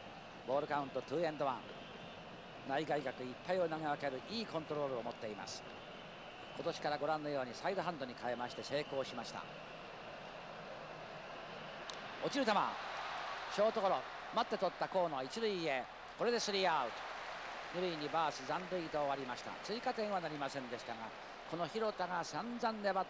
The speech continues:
て、しかもツーワンという悪いカウントから打った左中間突破の三塁打が効きました。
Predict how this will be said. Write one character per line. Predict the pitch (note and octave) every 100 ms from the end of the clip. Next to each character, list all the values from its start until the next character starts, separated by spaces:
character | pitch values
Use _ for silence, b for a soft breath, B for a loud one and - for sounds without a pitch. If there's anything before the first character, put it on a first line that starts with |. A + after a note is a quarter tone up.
| -
て、 | B2
し |
か | - F#3+
も | E3+ - -
ツ |
ー | G#3+
ワ | A#3+
ン | A#3
と | F#3+
い | E3+ D3+
う | C#3 - - -
悪 | C3 G3
い | C#4+
カ | B3+ G3+
ウ | G3
ン |
ト | F3+
か | E3+
ら | E3
打 | E3
っ | D#3 -
た | A#2+
左 | - D#3
中 | G#3 G3
間 | E3
突 | D#3+ D3+ -
破 | D3+
の | D3
三 | - F3+ B3
塁 | A3+
打 | G3
が | E3+
効 | D3+ -
き |
ま | C#3+
し | B2+
た。 | A#2+